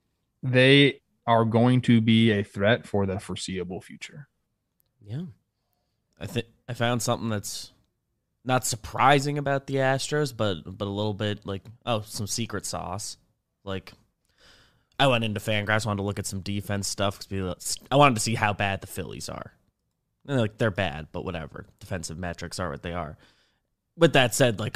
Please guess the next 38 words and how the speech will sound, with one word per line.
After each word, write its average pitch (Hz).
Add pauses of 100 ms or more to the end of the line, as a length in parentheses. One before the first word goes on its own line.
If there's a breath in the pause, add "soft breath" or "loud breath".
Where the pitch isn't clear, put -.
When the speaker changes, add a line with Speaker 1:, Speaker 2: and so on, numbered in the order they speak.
(100)
Speaker 3:
all 139
the 120
defensive 107
metrics 104
I 104
understand, 104
and 104
they 95
all 98
measure 98
things 98
a 98
little 98
differently. 107
Astros 123
are, 113
like, 90
by 95 (300)
far 123 (520)
best 135
defensive 101
team 92 (800)
in 107
baseball. 101 (680)
They, 101
like, 92
just - (760)
do 139
all, 131
all 135
those 139
little 135
things. 90 (340)
Speaker 1:
That's 165
not 208
even 214
what 196
you 175